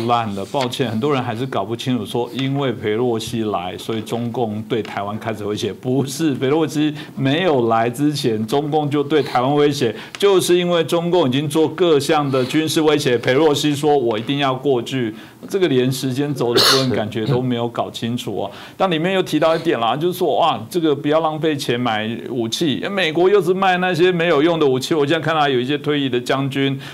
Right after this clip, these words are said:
Speaker 1: 还在颠三倒四的说，这就是美国啊，又是军火的生意，那就是想要独卖独走。美国就是这样那么坏，然后要卖武器，卖没用的武器，硬塞一些可能没有用的防空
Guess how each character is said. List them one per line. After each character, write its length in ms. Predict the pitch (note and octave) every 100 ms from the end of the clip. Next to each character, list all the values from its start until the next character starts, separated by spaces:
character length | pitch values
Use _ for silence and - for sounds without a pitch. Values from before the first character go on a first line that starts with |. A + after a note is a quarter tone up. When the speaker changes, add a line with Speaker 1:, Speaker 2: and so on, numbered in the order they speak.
| -
Speaker 1:
还 160 | C3 B2
在 180 | D3
颠 240 | C#3 D3 C#3
三 240 | C#3 C#3+
倒 160 | C3+ G#2
四 160 | A2
的 120 | B2+ A#2+
说， 260 | - B2+
这 160 | B2+ D3
就 160 | D3+
是 140 | C#3 D3
美 200 | C3 A2+
国 240 | A2 G#2+
啊， 160 | A2+ G#2+
又 120 | D3+
是 160 | C3+ C#3
军 280 | C#3+ D3 D3
火 160 | B2
的 100 | G#2
生 240 | A2+ C3+ C3
意， 180 | B2+ A2+
那 140 | C#3
就 160 | D3 C#3+
是 300 | D3 C#3+ B2+ - - -
想 160 | - A#2
要 80 |
独 260 | D3 D3 B2
卖 260 | C#3 D3+ B2+
独 320 | B2 B2 C3
走。 320 | C#3+ A#2 F2 -
美 200 | G#2+ G#2+
国 200 | A2+ C3+
就 140 | D3+
是 180 | C#3 D3
这 120 | C#3+
样 180 | C#3 C3+
那 60 |
么 120 | C3+ B2
坏， 360 | C3+ B2 G2+
然 100 | G#2
后 280 | C3 C#3+ C#3+
要 100 | C#3
卖 180 | D3 C#3
武 140 | G#2+
器， 160 | A2 -
卖 180 | C#3 C#3+
没 300 | B2 A#2+ A#2+
用 180 | D#3+ D3+
的 80 |
武 120 | A#2+ A2+
器， 280 | - D3 -
硬 200 | F#3+ D#3
塞 300 | C3+ D3 D3+
一 100 | D#3
些 300 | C3+ D3+ D3+
可 140 | B2+
能 100 | A#2
没 140 | B2 C#3
有 160 | B2
用 200 | C3+ C3+
的 120 | B2
防 240 | A2+ A#2 A#2+
空 260 | C3 C3+